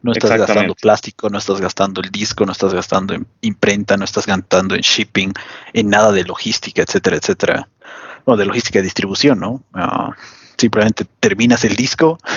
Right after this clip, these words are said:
Speaker 1: quemas el máster, lo mandas a Sony y ya Sony lo publica.
Speaker 2: Claro, además de que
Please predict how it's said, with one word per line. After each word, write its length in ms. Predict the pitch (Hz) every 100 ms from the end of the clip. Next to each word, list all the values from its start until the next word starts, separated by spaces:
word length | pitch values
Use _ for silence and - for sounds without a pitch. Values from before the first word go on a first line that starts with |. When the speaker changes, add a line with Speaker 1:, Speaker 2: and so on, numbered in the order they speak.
| - - - -
Speaker 1:
quemas 320 | 110 110 110
el 120 | 95
máster, 420 | 113 139 - 165 -
lo 80 | 101
mandas 340 | 101 113 110 95
a 60 |
Sony 260 | - 123 143
y 140 | 131
ya 120 | 101 87
Sony 260 | - 95
lo 100 | 92
publica. 540 | 95 101 175 - - - - - - - - - - - - - _ _ _ _ _ _ - - - - -
Speaker 2:
Claro, 540 | 117 113 117 113 101
además 420 | 117 120 123 135 131
de 160 | 123
que 380 | - 113 110